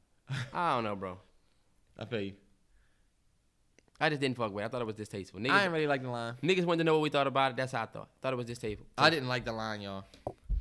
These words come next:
Speaker 1: Hey, random, did you see the Mortal Kombat trailer for the, for the movie?
Speaker 2: They've been making this fucking movie forever.
Speaker 1: That joint look official.
Speaker 2: They got a full trailer out?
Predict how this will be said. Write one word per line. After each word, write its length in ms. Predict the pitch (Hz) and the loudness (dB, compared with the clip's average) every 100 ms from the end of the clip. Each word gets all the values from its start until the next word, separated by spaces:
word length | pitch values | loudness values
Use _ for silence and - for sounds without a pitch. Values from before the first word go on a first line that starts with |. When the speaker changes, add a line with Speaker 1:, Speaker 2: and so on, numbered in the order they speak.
| - - - - - _ _ _ | -4 -14 -20 -20 -20 _ _ _
Speaker 1:
Hey, 160 | 196 196 | 4 6
random, 320 | 147 202 170 | 4 2 2
did 100 | 143 | 0
you 60 | 190 | -2
see 120 | 226 | 0
the 80 | - | 2
Mortal 220 | 185 190 | 4 2
Kombat 440 | 190 208 208 190 180 | 2 2 4 2 2
trailer 320 | 202 226 240 | 0 0 -2
for 140 | 214 | 0
the, 260 | 185 175 - - _ - | 2 2 -2 -16 _ -6
for 60 | 165 | 0
the 80 | 160 | 4
movie? 420 | 175 220 254 - - | 4 4 0 -2 0
Speaker 2:
They've 160 | 170 | 2
been 140 | 170 160 | 2 4
making 280 | 170 170 | 4 4
this 120 | 160 - | 0 2
fucking 320 | 185 180 170 | 0 2 0
movie 180 | 165 147 | 0 2
forever. 380 | 143 127 98 - - 131 | 4 4 2 -6 -8 0
Speaker 1:
That 180 | 302 | 0
joint 220 | 359 233 208 | 6 6 8
look 160 | 185 | 8
official. 920 | 160 - 285 427 440 240 165 117 87 - _ _ _ _ _ _ - | 6 6 8 8 10 8 8 6 -2 -14 _ _ _ _ _ _ 2
Speaker 2:
They 120 | 185 | 6
got 100 | 170 | 4
a 40 | |
full 180 | 180 185 | 4 0
trailer 260 | 190 190 190 | 2 0 -2
out? 200 | 196 | -4